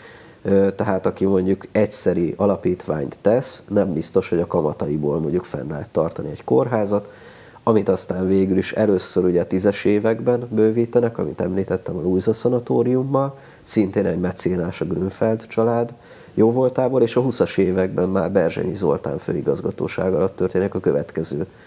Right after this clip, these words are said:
nagy fejlesztés. Ugye maga a százhúsz ágy és ez a pavilonrendszer sem, ö, váltja ki a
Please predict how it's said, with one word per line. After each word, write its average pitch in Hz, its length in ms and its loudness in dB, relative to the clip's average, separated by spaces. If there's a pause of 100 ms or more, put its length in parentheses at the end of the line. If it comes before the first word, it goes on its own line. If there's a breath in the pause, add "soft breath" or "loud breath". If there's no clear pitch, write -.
(220 loud breath)
nagy 90 200 0
fejlesztés. 85 880 -6 (480 loud breath)
Ugye 117 340 6
maga 117 260 2
a 101 60 2
százhúsz 95 640 -2
ágy 92 320 0
és 95 180 0
ez 90 120 0
a 92 60 2
pavilonrendszer 82 920 -2
sem, 87 380 -6 (480 loud breath)
ö, 92 560 -2
váltja 92 440 0
ki 90 280 -4 (300)
a 90 320 -2